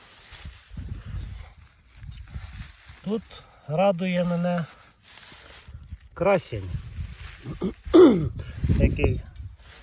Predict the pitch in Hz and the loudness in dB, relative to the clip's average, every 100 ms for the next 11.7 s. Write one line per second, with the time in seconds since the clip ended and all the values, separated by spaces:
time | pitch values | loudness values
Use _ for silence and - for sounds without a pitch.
0 | - - - - - - 170 185 180 - | -20 -20 -12 -10 -8 -6 -4 0 0 0
1 | 151 135 165 139 135 127 131 147 196 196 | -6 0 2 2 0 2 2 6 8 8
2 | 185 - - - - - - - - - | 6 -2 -10 -10 -6 -2 0 0 -2 -8
3 | - - - - - - - - - - | -20 -20 -20 -18 -18 -18 -20 -20 -20 -18
4 | - - 143 190 175 165 175 - - - | -14 -8 -2 0 2 2 2 -6 -20 -20
5 | - - - 160 139 165 170 160 156 - | -20 -20 -12 -8 0 2 2 2 -2 -4
6 | 151 139 139 123 151 170 - 151 139 143 | -4 -4 -4 -2 0 -2 -2 -6 -4 -4
7 | 127 - - - - - - - - - | -4 -10 -14 -12 -12 -12 -14 -20 -20 -16
8 | - 131 147 143 139 135 127 135 127 120 | -12 -6 -2 0 2 0 0 -4 -4 -2
9 | 120 - - - - - - - - 226 | -2 -2 -4 -20 -20 -20 -18 -12 -6 -4
10 | - 185 175 175 - - - - - - | -2 0 0 0 -2 -4 -16 -16 -16 -16
11 | - - 170 180 - 160 - | -12 -2 4 4 4 -2 -4